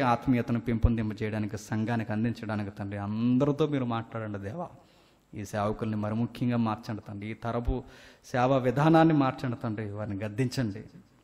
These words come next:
వారితో నేరుగా మీ వాక్యం ద్వారా మాట్లాడండి తండ్రి. ఒప్పుకునే స్వభావాన్ని అనుగ్రహించండి,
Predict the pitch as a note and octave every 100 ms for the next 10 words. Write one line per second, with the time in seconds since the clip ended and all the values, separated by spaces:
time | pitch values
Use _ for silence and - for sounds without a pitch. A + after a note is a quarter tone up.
0 | - A#2 A#2 A#2+ A#2 C#3+ D3+ D#3 D3+ C3
1 | B2 C3 A#2 A#2 A2 G#2 G#2 - G#2 F#2+
2 | G2+ G#2 - - A2+ G#2+ - G#2 G#2+ G#2+
3 | G#2 G#2+ G#2 G#2+ G2+ A2